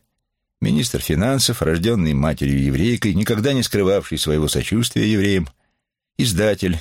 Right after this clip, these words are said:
Иосифа, не раз выручавший его в трудные минуты. При теперешнем одержимом подозрительностью императоре Домициане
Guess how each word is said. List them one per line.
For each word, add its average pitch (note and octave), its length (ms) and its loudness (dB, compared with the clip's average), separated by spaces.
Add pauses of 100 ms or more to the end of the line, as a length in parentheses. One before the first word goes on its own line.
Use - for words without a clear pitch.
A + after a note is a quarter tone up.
Иосифа, D2+ 600 0 (580)
не D2 140 0
раз A#2 260 0
выручавший F#2 580 0
его F2 260 2 (520)
в - 80 -12
трудные E2+ 380 0
минуты. G#1 440 -4 (1400)
При - 120 -10
теперешнем A#2 720 -2
одержимом F2 560 0
подозрительностью E2 840 -2
императоре D2+ 480 0
Домициане C#2+ 680 0